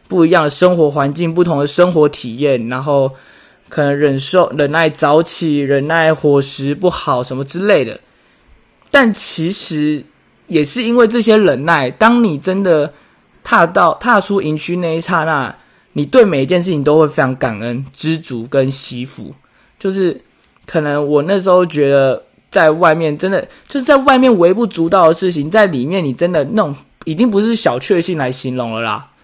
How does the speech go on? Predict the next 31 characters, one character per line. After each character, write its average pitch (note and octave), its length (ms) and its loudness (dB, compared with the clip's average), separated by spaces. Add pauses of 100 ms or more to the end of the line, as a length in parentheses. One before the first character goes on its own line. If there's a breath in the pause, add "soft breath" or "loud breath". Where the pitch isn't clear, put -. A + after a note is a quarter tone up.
(140)
就 C4 140 0
跟 B3 220 4
你 A#3 100 2
买 F3+ 160 0
P G3+ 200 -2
S G3+ 200 -2
four F3+ 220 2
一 D#3+ 40 4
样 E3+ 120 2
开 C#3 200 -4
心 C3 220 -6
啊。 A#2+ 160 -6 (340 soft breath)
我 D3+ 160 2
能 F3 300 -2
说 G#3+ 260 2
是 G#3 180 -6
真 G#3 120 -2
的 G3 80 -2
那 G3+ 80 -2
么 F#3 100 -2
开， E3 220 -2 (220)
真 D4 180 0
的 C4 100 2
就 A3 140 0
是 G#3 120 -2
这 G3+ 100 -2
样， E3+ 160 0
就 A#3 80 -2
是 A#3 160 -2 (400 loud breath)
可 F3 160 -2
能 E3+ 340 -2